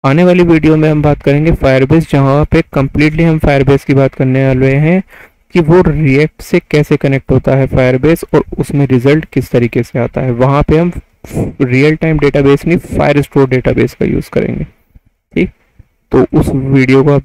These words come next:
miss मत कीजिएगा अगर आपको Firebase से connectivity सीखनी है तो। और दोस्तों ये video आपको अच्छी लगी होगी और समझ भी आया होगा कि किस तरीके से हम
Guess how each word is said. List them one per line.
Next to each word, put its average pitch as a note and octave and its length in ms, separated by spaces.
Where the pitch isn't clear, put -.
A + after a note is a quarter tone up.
miss C3 260
मत B2+ 100
कीजिएगा B2+ 500
अगर C3 200
आपको D3 400
Firebase B2+ 480
से - 160
connectivity B2 640
सीखनी A#2+ 340
है - 100
तो। - 120
और C#3 80
दोस्तों C3 340
ये C3 140
video B2+ 300
आपको B2+ 180
अच्छी - 180
लगी B2+ 240
होगी C#3 340
और C#3 100
समझ C3 320
भी C3 180
आया C3 120
होगा C#3 160
कि C#3 120
किस - 260
तरीके B2 340
से B2+ 180
हम C#3+ 240